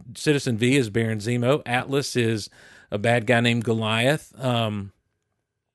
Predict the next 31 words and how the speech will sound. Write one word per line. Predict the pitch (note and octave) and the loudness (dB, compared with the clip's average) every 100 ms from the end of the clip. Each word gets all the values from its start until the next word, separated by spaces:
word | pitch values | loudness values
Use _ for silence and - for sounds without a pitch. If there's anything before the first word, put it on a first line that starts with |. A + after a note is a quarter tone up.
| _ _ - | _ _ -10
the, | B2 A#2 C3 B2+ | -4 2 4 4
uh, | A#2+ A2+ - - - - | 2 -2 -6 -14 -20 -8
Songbird | - D3+ E3 D3 D3 E3+ | 0 2 4 4 4 4
is | - | 0
Screaming | - D#3 D#3 C#3 | 0 4 4 4
Mimi. | C#3 D3+ D3 C#3 D#3+ E3+ D3 | 4 4 2 2 2 0 -2
Uh, | C3 | 0
as | B2 A#2+ B2 B2 | 0 2 0 0
I | |
said, | B2 C3+ | 2 2
Mach | A#2+ C#3 C#3 | 2 0 2
One | C3 B2+ D3+ | 2 2 2
is | C3 G#2+ | 0 -2
the | G#2+ | -4
Beetle. | A2 B2+ B2 C3+ E3 _ _ _ _ _ | 0 2 2 0 -2 _ _ _ _ _
Um, | - C3 B2+ B2 A2+ A2+ - - F2 | -2 0 0 -2 -4 -6 -10 -20 -6
Techno | - D3+ C#3+ C3+ C#3 D3+ | -2 -2 2 4 6 4
is | A#2+ A#2 | 2 0
a | |
guy | G#2+ B2+ C3 | 0 0 2
named | B2+ B2+ B2 | 2 0 0
the | G#2+ A2+ | -2 -4
Tinkerer, | - D3+ C#3 C3 A#2+ C#3 D#3 - | 0 0 2 2 4 4 2 -2
and | B2+ B2+ B2 B2 A#2+ B2 | 0 0 2 0 -2 -2
Meteorite | C3 C#3+ D3 B2+ A#2+ A#2+ B2 | 0 2 2 2 2 0 0
is | B2 A#2 | -2 0
Moonstone, | C#3+ G3 F#3 - A2+ G2+ G#2 | 2 2 2 -2 -6 -6 -6
who | B2 A#2+ | -2 0
is | G#2+ | 0
a | A2 | 0
villain, | A#2+ B2 A#2 G#2+ | 2 2 0 -4